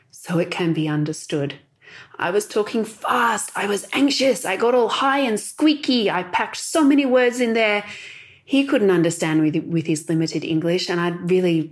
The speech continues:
not sure who could. The second thing was that as big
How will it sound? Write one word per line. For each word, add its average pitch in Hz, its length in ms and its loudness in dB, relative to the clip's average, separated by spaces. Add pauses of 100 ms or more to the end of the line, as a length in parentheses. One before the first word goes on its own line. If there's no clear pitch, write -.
(140)
not 170 340 0
sure 156 260 -2
who 160 180 -2
could. - 360 -6 (1800)
The 175 100 -4
second 240 500 -2
thing - 320 -2 (1300)
was 202 120 -2
that 240 120 4
as 240 140 2
big 330 560 2